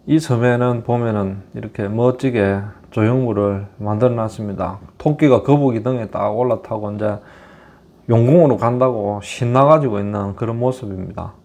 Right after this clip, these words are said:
우리가 알고 있는 동화 속의 그 내용하고 여기 실제 비토섬의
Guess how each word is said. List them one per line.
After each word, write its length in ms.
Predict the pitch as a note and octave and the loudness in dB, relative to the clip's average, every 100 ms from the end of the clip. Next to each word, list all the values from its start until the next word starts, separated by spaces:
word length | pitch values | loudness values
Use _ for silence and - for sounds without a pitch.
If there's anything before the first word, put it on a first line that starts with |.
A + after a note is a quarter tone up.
| _ _ _ _ _ _ _ _ - | _ _ _ _ _ _ _ _ -2
우리가 440 | A2+ F#3+ G#3+ D3 | 2 4 6 6
알고 300 | G2+ G#2+ B2+ | 6 4 0
있는 460 | B2 A#2+ A#2 A2+ A2+ | 0 -2 -4 -6 -8
동화 260 | - G#2 A2+ | -4 0 0
속의 580 | A#2 C#3+ C#3 A2+ G#2 G#2 A2 _ | 0 -2 0 0 0 -4 -10 _
그 120 | - | -8
내용하고 1000 | G#2+ G2 G2+ B2 C3+ A#2+ G2+ F#2+ F#2+ G2 _ _ _ _ _ _ C3 | -2 2 2 2 2 2 0 0 -2 -10 _ _ _ _ _ _ 0
여기 240 | C#3 C3 | 2 0
실제 480 | - C#3+ C3+ C#3 B2 | 0 -4 0 0 0
비토섬의 800 | G#2+ - D3 D3 E3 C3+ F#2+ | -2 0 2 2 2 2 0